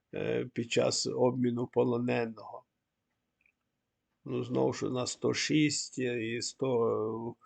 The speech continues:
українських отримали. І знов те саме, що ми будемо. Да. І ще Єрмак сказав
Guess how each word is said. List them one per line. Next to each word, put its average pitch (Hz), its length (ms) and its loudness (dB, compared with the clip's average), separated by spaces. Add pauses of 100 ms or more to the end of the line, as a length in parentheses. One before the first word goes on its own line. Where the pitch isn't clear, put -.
(220)
українських 123 760 0
отримали. 120 760 -2
І 101 340 -12
знов 120 340 -8
те 117 100 -16
саме, 120 420 -10
що 120 160 -4
ми 120 160 -6
будемо. 120 340 -10 (1040)
Да. 131 420 -14
І 147 80 -8
ще 123 280 2
Єрмак 135 560 4
сказав 123 640 0